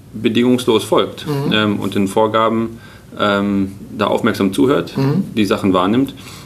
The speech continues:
Speaker 1: und dann verdient man sich auch so etwas, ähm, in so ein Cockpit dann mal reinzuhüpfen.
Speaker 2: Ja. Äh, wenn du, wenn du die letzten Jahre zurückguckst, du bist ja jetzt, wie lange bist du schon sozusagen ungefähr in dem Job jetzt hier bei To Limit?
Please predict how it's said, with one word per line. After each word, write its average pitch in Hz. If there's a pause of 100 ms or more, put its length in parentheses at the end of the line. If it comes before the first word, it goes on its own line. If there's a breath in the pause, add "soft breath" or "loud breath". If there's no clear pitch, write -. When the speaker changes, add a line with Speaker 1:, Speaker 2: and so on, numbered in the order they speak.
Speaker 1:
und 98
dann 95
verdient 101
man 117
sich 120
auch 104
so 123
etwas, 131 (220)
ähm, 117 (420)
in 113
so 113
ein 110
Cockpit -
dann 120
mal 123
reinzuhüpfen. 139
Speaker 2:
Ja. 143 (580 loud breath)
Äh, 190 (140)
wenn 151
du, 139
wenn 127
du 139
die 131
letzten 131
Jahre 131
zurückguckst, -
du 135
bist 135
ja 131
jetzt, 127
wie 135
lange 185
bist 190
du 180
schon 160
sozusagen 143
ungefähr 185
in 151
dem 147
Job 147
jetzt 156
hier 165
bei 170
To -
Limit? 170